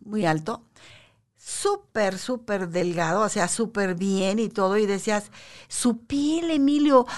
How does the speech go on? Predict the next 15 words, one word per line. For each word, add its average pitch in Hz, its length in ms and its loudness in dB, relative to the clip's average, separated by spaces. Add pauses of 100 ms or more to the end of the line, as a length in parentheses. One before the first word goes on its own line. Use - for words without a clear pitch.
(180)
padrísimo". 262 640 4
Se 202 160 -2
acerca 196 380 -2
una 95 260 0
chica 196 340 -2
y 180 140 2
dice, 175 260 0 (500)
"Doctor, 262 380 0
¿cómo 320 280 2
le 277 120 4
hace 247 380 0 (500)
para 208 200 2
verse 339 300 0
tan 269 220 4
bien 190 300 2